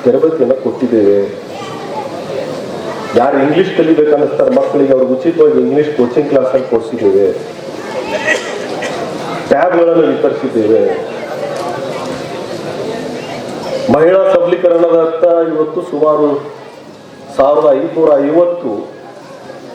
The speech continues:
ಅರ್ಧ ಹಣ ಅವ್ರದ್ದು, ಅರ್ಧ ಹಣ ನಮ್ದು, ಹೊಲಿಗೆ ಯಂತ್ರ ಮಾಡುವ ಮೂಲಕ, ಹೊಲಿಗೆ ಯಂತ್ರವನ್ನು ವಿತರಣೆ ಮಾಡುವ ಮೂಲಕ ಅವರ ಉಪಜೀವನಕ್ಕೆ ಆರ್ಥಿಕನ ಹೆಚ್ಚಿನ ಗಳಿಕೆಗೆ ಕೂಡ ನಮ್ಮ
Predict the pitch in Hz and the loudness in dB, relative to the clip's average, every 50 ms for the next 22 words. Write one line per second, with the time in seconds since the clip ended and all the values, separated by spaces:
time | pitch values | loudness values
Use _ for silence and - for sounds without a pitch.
0 | - - - - - - - - - - - 120 139 - - 127 - - - 151 | -16 -16 -16 -16 -14 -12 -12 -12 -4 0 2 2 4 4 2 2 2 2 4 4
1 | 143 143 156 175 185 160 180 202 185 151 - 135 151 151 143 139 139 151 143 135 | 4 6 4 4 4 4 4 4 4 4 4 2 2 2 4 4 4 4 4 4
2 | 131 135 147 - - 127 127 123 123 123 135 151 160 175 165 151 143 - 160 147 | 4 2 2 0 0 0 0 2 2 0 0 2 4 4 4 4 4 4 2 4
3 | 135 131 131 131 135 135 131 135 - - - - - - 120 120 127 131 113 - | 4 4 4 4 2 2 0 -2 -4 -10 -12 -12 -10 -2 0 2 4 4 2 0
4 | - 117 120 131 147 170 165 143 135 - - 135 135 135 135 131 131 120 117 123 | 0 0 0 4 4 6 4 4 4 2 2 4 4 4 4 4 2 2 2 0
5 | - 160 160 160 151 147 135 123 120 120 123 120 113 - 170 120 123 120 - - | 0 2 2 4 2 4 4 4 4 4 4 2 2 2 2 2 2 2 2 0
6 | 101 - - - - - - - - - - - - - - - - - - - | -2 -2 -2 -4 -8 -10 -12 -12 -14 -14 -14 -14 -12 -10 -10 -10 -10 -10 -10 -8
7 | 170 170 - - - - - - - 117 139 143 147 143 139 135 - 180 185 185 | -8 -8 -8 -8 -10 -10 -4 0 2 2 4 4 4 4 4 4 2 2 2 4
8 | 175 175 170 160 147 151 196 202 - - 135 - - 180 175 - 170 165 156 156 | 4 4 4 4 4 2 2 2 4 2 2 0 -2 -4 -6 0 0 2 2 4
9 | 151 143 - - - - 151 151 151 151 - - 170 170 156 147 131 - - - | 2 2 2 0 -2 -2 -2 0 0 0 2 2 2 4 2 2 0 -2 -6 -8
10 | - - - - - - - - - - - - - 135 147 175 190 - - 170 | -10 -12 -12 -14 -14 -14 -14 -14 -14 -14 -12 -2 0 2 2 4 2 2 -2 0
11 | 151 147 151 147 147 156 170 165 131 117 123 139 - - - - - - - - | 0 0 0 2 2 2 2 4 2 2 0 0 -4 -6 -10 -12 -14 -14 -14 -14
12 | - - - - - - - - 131 135 131 127 | -14 -14 -14 -14 -12 -12 -12 -4 0 2 2 2